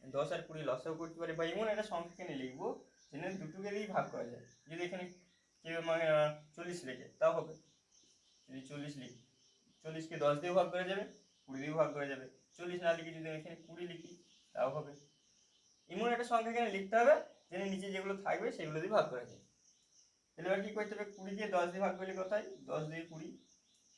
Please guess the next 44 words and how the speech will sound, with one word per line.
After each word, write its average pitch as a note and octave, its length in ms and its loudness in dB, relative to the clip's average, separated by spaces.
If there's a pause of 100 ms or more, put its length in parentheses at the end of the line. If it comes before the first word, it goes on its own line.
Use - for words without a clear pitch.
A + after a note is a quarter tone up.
(120)
কুড়িকে G3 320 -8
কুড়ি F3+ 180 -6
দিয়ে F#3+ 120 2
ভাগ G3 120 6
করলে G3 200 -4
কত F#3+ 200 0
হয়? A3+ 120 -2 (300)
এক। A#2+ 80 -4 (1040)
তার D#3 140 8
মানে F3 140 2 (320)
এ F#3 40 4 (800)
যে E3 160 -4
কাজটা E3+ 300 2 (120)
দশ D#3 120 6 (100)
দিনে F3 260 -6
করছে, D#3 280 -8 (200)
করতে D3 300 -4
পারে, C#3 200 2 (540)
যদি D3+ 120 -6 (100)
কুড়ি G3+ 200 -4 (100)
কাজ F#3 200 10
হয় E3 160 4
টোটাল, D#3 240 8 (260)
তাহলে D3+ 240 -2
এক C3+ 160 2
এক D3+ 120 0
দিনে D#3 200 -4
ও - 100 -4
দুই C3+ 160 -6
কোটি D3+ 180 -8
করে F3+ 200 -6
কাজ - 80 -4 (100)
করে। - 140 -20 (1000)
আর - 160 0
কুড়ি G3+ 180 -6 (100)
কাজ G#3+ 100 10 (160)
যদি G#3 120 -6 (100)
কুড়ি G3+ 200 -8
দিনেই A3 220 2
করে E3 200 -2
ফেলে, D#3 200 6
তার F#3+ 120 6
মানে F#3+ 180 0
প্রত্যেক D#3+ 280 -6